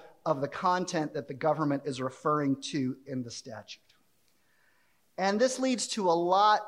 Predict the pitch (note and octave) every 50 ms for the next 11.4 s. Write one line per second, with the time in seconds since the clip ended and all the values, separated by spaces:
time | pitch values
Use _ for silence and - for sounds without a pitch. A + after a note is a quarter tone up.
0 | - - F3 E3 D#3+ D#3+ - - - - F3+ F3 E3+ - - F#3 D#3 C#3 D#3 D#3
1 | D#3 D#3 - D#3 D#3 D#3+ D3+ F3+ A#3 B3+ A3 D3 C3 - - - C3+ C3+ C#3+ D#3
2 | E3+ F3+ E3+ - - D#3 D3 C3 B2+ C3 C3+ C#3+ C#3+ D3+ D3+ C#3 C3 - - D#3
3 | C#3 C3+ - - D3 C3+ B2+ - - - - _ _ _ - C#3 C3+ - - -
4 | - G3+ G3+ G#3 G#3 F#3+ G3+ G3 F#3+ F#3 F#3 - - G#3 D#3+ E3 D#3+ D#3+ - F#3
5 | E3+ E3 E3 - - D3 D3 C#3 C#3 C3+ B2 - - D#3+ D3+ D3+ D3 - D3 -
6 | - - - E3+ F3 E3+ F3 F3+ D#3 - D#3+ D3+ D3+ D3 D3 - E3 C#3+ B2+ B2
7 | B2 - - - - - - - - - E3 - - - F#3 E3 E3 E3 - C3+
8 | - - - - G3 G3+ G3+ - G#3 G3+ - - - - F#3+ F#3+ F#3+ F#3 - -
9 | F3+ D3 - - - D3+ D3+ D3 C#3+ C3 A#2+ - - - - _ _ _ _ -
10 | B2 B2 A#2+ A#2 A#2+ C3+ C#3 C#3 C#3 - - C#3 C3 C3 C3+ B2+ B2 - - D#3+
11 | D3 - C#3+ C3 C#3 C3 B2+ C3